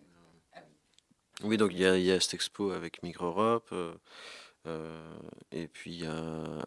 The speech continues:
on développe une activité de, d'atelier, euh, pour, euh, des publics, euh, divers. Et là, ça commence, euh, en janvier, fait-, enfin, j-, de janvier à avril, on a pas mal de choses à ce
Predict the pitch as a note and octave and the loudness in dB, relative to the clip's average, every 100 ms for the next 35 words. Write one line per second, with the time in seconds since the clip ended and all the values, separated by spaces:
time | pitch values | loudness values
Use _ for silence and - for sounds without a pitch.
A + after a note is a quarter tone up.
0 | - F2+ F2+ F2 E2+ F2 F2 F2 E2+ E2+ | -2 0 2 2 2 0 0 -2 -2 -2
1 | F2+ G2 - F2+ F2 F2 - F2 - F#2 | -2 -2 -2 -2 -2 -2 -6 -6 -2 -2
2 | F2 E2 E2 E2+ F2 G#2+ F2+ F#2 F#2 G2 | 0 0 2 2 2 0 0 0 0 0
3 | F#2+ F#2 E2+ D#2+ - D#2+ - - E3 A2+ | 0 2 2 0 -4 -8 -2 -2 -2 -4
4 | E3 E3 - D#2 E2 D#2+ - D#2+ E2 - | -6 -8 -10 -8 -6 -8 -8 -12 -12 -8
5 | - D#2 D#2+ E2+ A2 - - E2 F#2+ _ | -6 -6 -4 0 2 4 2 2 -2 _
6 | - - - - - - E2+ D2+ D#2+ D#2+ | -20 -16 -16 -18 -18 -6 -4 -2 0 0
7 | D#2+ E2 - E2+ E2+ - - D#2+ D#2+ D#2+ | -2 -2 -2 -2 0 0 -2 -4 -8 -10
8 | E2 F2+ F#2 F2+ E2 - - - - - | -10 -12 -12 -12 -12 -14 -16 -10 -6 -4
9 | - - F#2+ F#2 E2 E2 F#2+ F#2+ F#2+ F#2 | -4 0 2 2 -2 -2 0 2 2 2
10 | F#2 - E2+ E2+ - D#2+ E2 F2+ F#2 F2+ | 2 -2 -8 -10 -4 -2 -2 -2 -2 -2
11 | F2+ F2 F2+ E2 D#2+ E2 F#2 F2+ E2 D#2+ | -2 -2 -2 -2 -6 -8 -8 -6 -8 -8
12 | - E2+ E2+ E2 - G2 F#2+ - E2 E2 | -8 -8 -6 -6 -4 -2 -2 -2 -6 -8